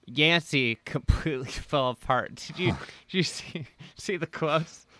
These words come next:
Speaker 2: He was, like, hitting it in the hot dog stand, and he hit it, like, everywhere, right?
Speaker 1: So, this is, this is Jenkins. On each hole, uh, on each hole, Trevino could look ahead and see that Nicholas wasn't catching fire.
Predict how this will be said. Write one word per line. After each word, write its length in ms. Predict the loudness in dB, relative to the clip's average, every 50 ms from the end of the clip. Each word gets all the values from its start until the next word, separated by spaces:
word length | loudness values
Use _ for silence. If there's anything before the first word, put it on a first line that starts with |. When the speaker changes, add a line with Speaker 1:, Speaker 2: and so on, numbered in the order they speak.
| _ _
Speaker 2:
He 100 | 4 6
was, 120 | 6 8 8
like, 180 | 8 6 6
hitting 300 | 6 6 6 8 8 6
it 100 | 6 6
in 120 | 4 6 6
the 80 | 8
hot 260 | 10 12 12 12 10 10
dog 260 | 10 10 10 10 8
stand, 720 | 2 2 6 6 8 10 10 12 12 10 10 8 6 6
and 220 | 4 4 4 4 2
he 300 | 4 6 6 6 6 6
hit 160 | 6 6 6
it, 120 | 6 6
like, 200 | 6 4 4 6
everywhere, 600 | 4 4 4 4 2 0 0 -4 -6 -8 -8 -10 _ 2
right? 300 | 6 8 10 10 8 6
Speaker 1:
So, 140 | 2 -2 -4 -4 -4 -6 -6 -4 2
this 220 | 4 4 6 6 4
is, 160 | 2 2 0
this 280 | -2 0 4 4 4 4
is 200 | 4 -2 -2 0
Jenkins. 560 | 4 6 6 6 6 2 0 0 0 -4 -10 -14 -12 -8 0 6
On 200 | 8 8 8 8
each 300 | 6 4 4 4 4 4
hole, 460 | 6 6 8 6 6 4 0 -6 -4
uh, 300 | 4 6 6 8 6 6 4
on 160 | 4 4 4
each 280 | 4 2 2 0 2 4
hole, 260 | 6 6 8 6 4
Trevino 480 | 4 2 0 2 4 6 6 6 6 6
could 160 | 4 2 2
look 220 | 4 2 2 4
ahead 300 | 4 6 8 8 6 6 4
and 100 | -2 -2
see 180 | 2 2 4 4
that 120 | 2 2
Nicholas 420 | 2 2 2 2 2 0 0 2
wasn't 300 | 2 2 4 4 2 0
catching 340 | 4 4 4 4 4 0 -8
fire. 440 | -4 2 4 6 6 6 6 4 2